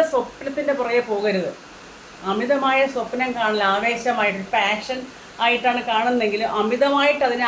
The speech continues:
ആഗ്രഹിച്ച് പോകരുത്. പോകുമ്പോഴാണ് ഇതുപോലുള്ള, ആ, ചതിക്കുഴികളിലൊക്കെ വരുന്നത്. കാരണം അവർ നമ്മെ തേടി വരുവാണെങ്കിൽ, നമ്മളുടെ കഴിവ് എക്സ്പ്രസ് ചെയ്തിട്ട് നമ്മളെ തേടി വരുവാണെങ്കിൽ നമുക്ക് വലിയ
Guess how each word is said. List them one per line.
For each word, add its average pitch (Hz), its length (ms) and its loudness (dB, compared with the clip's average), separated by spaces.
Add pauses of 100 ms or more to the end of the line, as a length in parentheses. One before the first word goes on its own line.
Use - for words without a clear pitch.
ആഗ്രഹിച്ച് 247 380 -2 (140)
പോകരുത്. 208 400 0 (120)
പോകുമ്പോഴാണ് 247 640 0
ഇതുപോലുള്ള, 233 480 -2 (680)
ആ, - 20 6 (400)
ചതിക്കുഴികളിലൊക്കെ 240 840 2
വരുന്നത്. 190 320 0 (380)
കാരണം 262 220 4
അവർ 262 100 4 (120)
നമ്മെ 285 240 4 (100)
തേടി 302 400 4
വരുവാണെങ്കിൽ, 277 520 4
നമ്മളുടെ 285 260 2 (100)
കഴിവ് 277 400 2
എക്സ്പ്രസ് 277 400 0
ചെയ്തിട്ട് 262 380 0
നമ്മളെ 254 260 0 (100)
തേടി 285 440 2
വരുവാണെങ്കിൽ 262 500 2
നമുക്ക് 240 220 -8
വലിയ 247 120 0